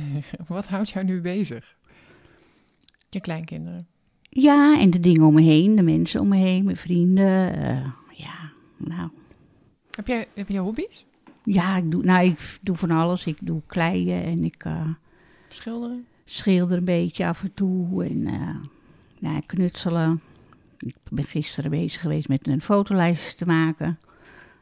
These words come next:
Speaker 2: Helaas mislukt, maar dat doen we nog wel een keer over.
Speaker 1: <laughs>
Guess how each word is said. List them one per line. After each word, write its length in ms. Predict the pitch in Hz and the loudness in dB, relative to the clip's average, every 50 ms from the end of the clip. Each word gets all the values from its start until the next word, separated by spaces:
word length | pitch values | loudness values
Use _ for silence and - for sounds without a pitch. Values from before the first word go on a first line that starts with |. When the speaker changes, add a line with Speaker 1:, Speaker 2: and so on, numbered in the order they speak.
| _ | _
Speaker 2:
Helaas 420 | _ - 175 165 156 139 139 - - | _ -6 -4 -2 -2 -2 -6 -6 -4
mislukt, 460 | - 190 180 - 269 311 320 - - | -4 -4 0 4 4 4 4 4 2
maar 140 | 202 202 208 | 2 2 4
dat 120 | 196 190 | 2 2
doen 120 | 185 180 175 | 2 2 2
we 60 | 160 | 2
nog 120 | 143 139 | 0 0
wel 120 | - 131 143 | -2 -2 -2
een 80 | 139 | -2
keer 200 | - 156 175 190 202 | -2 -2 0 2 2
over. 420 | 233 277 277 - - 277 277 262 | 2 2 0 0 0 -2 0 0
Speaker 1:
<laughs> 80 | 240 | -2